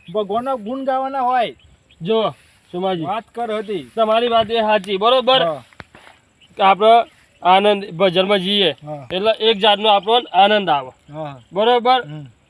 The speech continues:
Speaker 2: પણ પાર્ટીમાં જઈએ ને,
Speaker 1: હમ.
Speaker 2: તો એને બે ગણો આનંદ આપણને મળે.
Speaker 1: અલે,
Speaker 2: હા.
Speaker 1: તમે, અલે, તમારી જેવા જ લે, પે-, આ, અત્યારની પેઢીઓ બગાડે, અલે, આ સુધરો, લે, સુધરો. આમાં ઘરે થયા આમાં.
Speaker 2: હા.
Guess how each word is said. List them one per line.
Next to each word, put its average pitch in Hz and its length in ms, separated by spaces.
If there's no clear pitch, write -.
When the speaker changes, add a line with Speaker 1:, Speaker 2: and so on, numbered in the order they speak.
Speaker 2:
પણ 202 180
પાર્ટીમાં 220 460
જઈએ 294 280
ને, 190 120
Speaker 1:
હમ. 139 420
Speaker 2:
તો 226 60
એને 247 200
બે 262 220
ગણો 285 200
આનંદ 269 340
આપણને 269 340
મળે. 165 300
Speaker 1:
અલે, 247 240
Speaker 2:
હા. 262 160
Speaker 1:
તમે, 277 280
અલે, 302 300
તમારી 269 400
જેવા 277 260
જ 277 60
લે, 302 160
પે-, 277 140
આ, 262 200
અત્યારની 277 300
પેઢીઓ 262 260
બગાડે, 269 380
અલે, 277 200
આ 262 140
સુધરો, 233 340
લે, 277 120
સુધરો. 247 260
આમાં 269 220
ઘરે 233 360
થયા 277 180
આમાં. 285 380
Speaker 2:
હા. 247 160